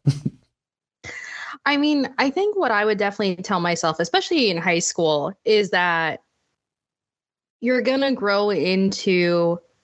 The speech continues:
Speaker 2: someone that is more powerful than you will ever believe. Because growing up, like, being one hundred percent transparent, I was told, "You can't do something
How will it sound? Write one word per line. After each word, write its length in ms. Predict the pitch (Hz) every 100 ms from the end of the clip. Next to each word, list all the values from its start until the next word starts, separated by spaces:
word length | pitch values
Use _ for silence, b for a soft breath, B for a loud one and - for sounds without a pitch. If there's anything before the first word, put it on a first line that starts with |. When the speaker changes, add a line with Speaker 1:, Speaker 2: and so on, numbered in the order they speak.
| _ _ _ _ _ _ _ _ _ _ _ _ _ _ _ _
Speaker 2:
someone 480 | - 226 220 226 226
that 160 | 214
is 180 | 196 180
more 280 | 180 185 190
powerful 1000 | - 170 170 165 165 165 165 165 160 175 _ _
than 160 | 190 185
you 100 | 185
will 140 | 180
ever 240 | 170 170
believe. 480 | 165 160 156 90 - _
Because 320 | 175 196 180
growing 360 | 226 262 262 196
up, 320 | 175 165 -
like, 360 | 170 165 151 - B B B B -
being 320 | 233 226 202
one 220 | 226 330
hundred 240 | 320 202
percent 360 | 175 170 170 156
transparent, 800 | - 170 160 - 165 160 160 165 B B B -
I 120 | 202
was 180 | 208 202
told, 320 | - 208 190
"You 140 | 202 240
can't 360 | 240 240 185
do 300 | 185 208 196
something 840 | 190 190 170 175 170 165 160 165